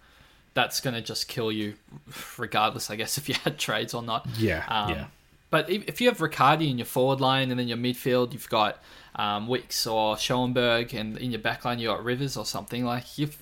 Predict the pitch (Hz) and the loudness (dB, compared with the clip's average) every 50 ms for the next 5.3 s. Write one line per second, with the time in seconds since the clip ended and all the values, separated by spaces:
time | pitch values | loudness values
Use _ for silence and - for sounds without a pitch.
0 | - - - - 131 139 143 - - 104 117 120 104 104 107 - - - 113 101 | -18 -18 -14 -10 -8 -8 -6 -4 -2 -2 -2 -2 -4 -6 -10 -14 -14 -10 -8 -6
1 | 98 110 113 - - 117 117 120 123 113 - - - - 107 107 - - - 107 | -6 -6 -6 -8 -8 -10 -8 -6 -6 -8 -8 -10 -10 -10 -8 -10 -10 -10 -10 -10
2 | 107 104 - - 107 98 - - - - - - - - - - - 127 120 101 | -10 -10 -8 -8 -6 -6 -8 -8 -14 -20 -20 -20 -20 -20 -20 -14 -4 0 2 2
3 | 90 117 117 104 - - - - - - - - - 139 143 151 147 147 147 - | 2 2 0 -2 -4 -10 -20 -20 -18 -18 -12 -2 4 6 8 8 6 4 0 -6
4 | - - - - - - _ - - 170 175 160 175 175 170 160 - - - - | -16 -20 -18 -18 -18 -14 _ -2 0 2 4 4 4 4 4 2 0 -4 -4 -2
5 | 170 175 202 208 - - | 0 2 2 2 2 0